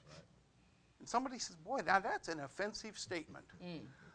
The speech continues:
Speaker 1: Well, it's one Doctor Kinley made about himself. And he knew that because Yahweh changed his thinking completely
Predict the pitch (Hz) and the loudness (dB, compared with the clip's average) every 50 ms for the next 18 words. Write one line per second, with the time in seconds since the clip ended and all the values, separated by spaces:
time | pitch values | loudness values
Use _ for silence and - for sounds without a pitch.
0 | - - - - 175 185 202 196 - - 196 233 277 285 254 247 233 - - - | -20 -18 0 6 10 10 10 10 8 8 12 12 12 12 12 12 12 12 12 12
1 | - - - - 294 277 247 214 180 165 165 156 147 160 170 185 190 - - - | 6 -4 2 4 4 4 4 4 2 2 2 2 2 2 0 -2 -4 -8 -18 -20
2 | - - - - - - - - - - - - - - - - 202 180 - 240 | -20 -20 -20 -20 -20 -20 -20 -20 -20 -20 -20 -20 -20 6 10 10 12 12 12 12
3 | 233 233 220 220 208 175 - - 302 294 233 - - - - - - - - - | 12 12 12 12 10 6 12 12 12 12 12 12 12 10 -10 -14 -14 -14 -18 -20
4 | - - - - - - - - - 147 147 185 180 180 180 - - - - - | -20 -20 -20 -20 -20 -20 -20 -20 -20 -18 -18 -18 -18 -18 -20 -20 -20 -20 -20 -20
5 | - - - - - - - - - - - - - - - - - - - - | -20 -20 -20 -20 -20 -20 -20 -20 -20 -20 -20 -20 -20 -20 -20 -20 -20 -20 -20 -20
6 | - - - - - - - - - 240 247 240 202 170 226 269 302 311 285 262 | -20 -20 -20 -20 -20 -20 6 12 12 12 12 12 12 10 10 12 12 12 12 10
7 | 247 240 240 226 - - - - - - 180 175 196 208 220 254 294 339 349 320 | 8 6 2 0 -6 -14 -20 -20 -12 -6 -2 2 4 8 12 12 12 12 12 12
8 | 247 190 175 170 190 214 226 - - - - - - - - - 160 214 208 196 | 12 12 8 4 2 0 -4 -8 -12 -20 -20 -20 -20 -20 -6 10 12 12 12 12
9 | 208 220 - - 147 147 208 202 - - 220 214 208 208 208 202 160 156 170 190 | 12 12 10 6 -4 -6 -4 -4 10 12 12 12 12 12 12 12 6 4 12 12
10 | 233 247 277 285 233 196 196 196 190 190 185 - - - - - - - 302 320 | 12 12 12 12 12 12 10 8 8 6 4 -2 0 4 6 8 8 10 10 10
11 | 339 339 320 269 220 180 160 139 - - - - 196 190 175 - - - - - | 10 10 8 8 6 4 2 2 0 -2 -2 -4 -2 -2 0 -2 -2 -4 -4 -2
12 | - 233 226 220 220 - - 175 165 165 180 175 175 - - - - - - - | 0 0 2 0 -2 -4 -4 -4 -2 -2 -2 -4 -6 -8 -12 -16 -16 -18 -14 -8
13 | - - 233 220 208 202 - - - - - 269 262 285 277 254 240 - - - | 2 6 6 6 6 4 -4 -8 -12 -10 -6 -2 0 0 0 0 -2 -8 -10 -4
14 | 143 151 156 139 - - | -2 0 0 -2 -4 -10